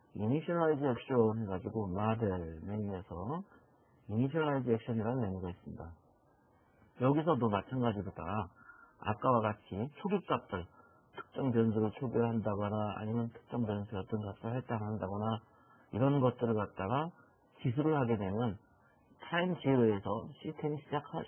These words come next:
실행이 시작되기 전에 영인 상태에서 우선 이런 것들을 쭉 실행을 합니다. 그리고 또 뭐가 있냐면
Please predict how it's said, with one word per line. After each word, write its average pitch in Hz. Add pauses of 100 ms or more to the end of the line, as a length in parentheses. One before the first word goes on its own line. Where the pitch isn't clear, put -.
실행이 165
시작되기 143 (520)
전에 120 (200)
영인 151
상태에서 127
우선 110
이런 101
것들을 107 (140)
쭉 175 (180)
실행을 131
합니다. 90 (580)
그리고 147 (800)
또 143
뭐가 110
있냐면 98